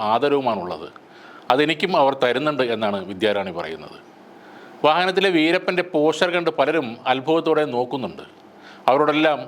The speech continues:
താൻ വീരപ്പൻ്റെ മകളാണെന്ന് വിദ്യാറാണി മറുപടി പറയുന്നുമുണ്ട്. പഴയ തലമുറക്ക് വീരപ്പനോട്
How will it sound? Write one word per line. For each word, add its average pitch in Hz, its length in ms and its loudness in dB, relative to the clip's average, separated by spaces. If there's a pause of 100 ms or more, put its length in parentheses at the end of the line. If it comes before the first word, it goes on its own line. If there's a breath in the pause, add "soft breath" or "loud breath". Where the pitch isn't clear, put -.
(100)
താൻ 131 180 2
വീരപ്പൻ്റെ 143 500 -2 (160)
മകളാണെന്ന് 117 520 0 (140)
വിദ്യാറാണി 120 480 0 (180)
മറുപടി 123 360 0
പറയുന്നുമുണ്ട്. 87 540 -6 (1500 loud breath)
പഴയ 185 260 2
തലമുറക്ക് 202 440 2 (100)
വീരപ്പനോട് 170 520 2